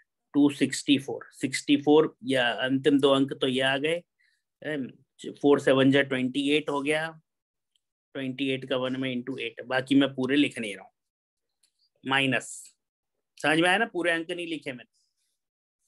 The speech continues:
तीन अंक लिखे हैं बस आखिरी के, वन ट्वेंटी एट इंटू नाइंटी, तो ये ज़ीरो और वन ट्वेंटी एट इंटू ट्वेंटी नाइन और कर लो,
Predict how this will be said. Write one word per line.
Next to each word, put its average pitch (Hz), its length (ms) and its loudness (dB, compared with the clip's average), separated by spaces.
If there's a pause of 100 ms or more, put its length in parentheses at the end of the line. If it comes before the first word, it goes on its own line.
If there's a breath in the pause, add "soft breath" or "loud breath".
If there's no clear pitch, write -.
(840)
तीन 160 160 -2
अंक 151 200 -2
लिखे 147 280 -6
हैं 131 100 -4
बस 120 160 -16
आखिरी 117 280 -12
के, - 160 -20 (880 soft breath)
वन 143 260 0
ट्वेंटी 143 320 2
एट 147 140 0
इंटू 131 240 0
नाइंटी, 120 360 -6 (380)
तो 143 40 -2
ये 131 180 2
ज़ीरो 139 480 4 (460)
और 127 220 -6
वन 139 260 0
ट्वेंटी 131 400 -4
एट 135 180 -4
इंटू 131 280 -4
ट्वेंटी 120 400 -6
नाइन 117 240 -4
और 127 180 -4
कर 127 100 -2
लो, 127 260 -6